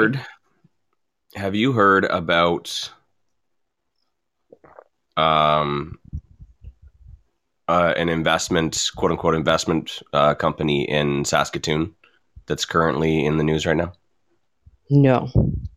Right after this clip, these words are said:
Speaker 1: Okay. Um,
Speaker 2: I try
Speaker 1: so
Speaker 2: not to watch the news these days.
Speaker 1: Well, no, it's, it's a-, ask any investor <laughs> in our
Speaker 2: Okay.
Speaker 1: circles,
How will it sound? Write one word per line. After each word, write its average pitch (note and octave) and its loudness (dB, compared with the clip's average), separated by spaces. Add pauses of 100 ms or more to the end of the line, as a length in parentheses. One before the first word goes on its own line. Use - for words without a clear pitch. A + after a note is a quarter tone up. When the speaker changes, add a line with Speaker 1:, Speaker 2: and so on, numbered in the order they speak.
(1160)
Speaker 1:
Okay. - -14 (260)
Um, D2+ -2 (640)
Speaker 2:
I C#3+ 4
try F3 2
Speaker 1:
so E3 4
Speaker 2:
not D#3 4
to D#3 2
watch C3 2
the C3+ 4
news C3+ 4
these B2 -4
days. B2+ 0 (640)
Speaker 1:
Well, G#2 4
no, G#2 6
it's, G2+ 0
it's F2+ -4
a-, - -2
ask F#2+ 0
any F2+ 0
investor D#2 -2 (380)
<laughs> E3 -6
in E3+ -2
our D#2+ 0
Speaker 2:
Okay. C#3 0
Speaker 1:
circles, C#3+ 0